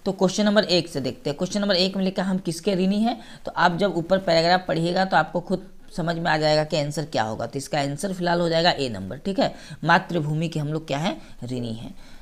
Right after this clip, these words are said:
ठीक है। तो क्वेश्चन नंबर एक हम लोग का कंप्लीट होता है। क्वेश्चन नंबर दो में देखिए लिखा है, "मनुष्य की श्रेष्ठता की",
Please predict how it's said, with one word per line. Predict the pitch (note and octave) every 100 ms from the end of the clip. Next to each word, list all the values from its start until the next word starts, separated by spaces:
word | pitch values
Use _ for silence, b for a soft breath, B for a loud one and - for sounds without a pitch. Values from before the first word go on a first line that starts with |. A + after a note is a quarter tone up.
| B
ठीक | F#3+
है। | G#3+
तो | G3
क्वेश्चन | - D#3 E3+
नंबर | E3 E3+
एक | D3+ E3
हम | D#3+
लोग | E3 F3
का |
कंप्लीट | D#3+ C#3+ C#3 F3 G3+
होता | F#3 F#3+
है। | G#3 B B B -
क्वेश्चन | F#3 G3+
नंबर | G3+ G3
दो | E3 F#3+
में | F#3
देखिए | F3 -
लिखा | D#3+ D#3+ D3+
है, | D#3+ C#4 B B B D3+
"मनुष्य | E3+ G#3+ C4 -
की | A3 A3
श्रेष्ठता | - F#3+ F3+ - F3 B2 - - - - _ _ - -
की", | E3+ B2